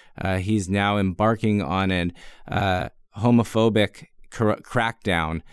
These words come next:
He has threatened multinational companies. Uh, he's banned, uh,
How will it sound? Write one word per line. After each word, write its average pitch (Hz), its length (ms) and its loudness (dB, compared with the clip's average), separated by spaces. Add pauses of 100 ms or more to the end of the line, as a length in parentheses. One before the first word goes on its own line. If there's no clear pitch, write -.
(160)
He 107 240 -2
has 104 220 0
threatened 117 320 0
multinational 107 720 0
companies. 95 680 -2 (400)
Uh, 95 360 0 (120)
he's 110 220 0
banned, 117 560 2 (120)
uh, 92 220 -2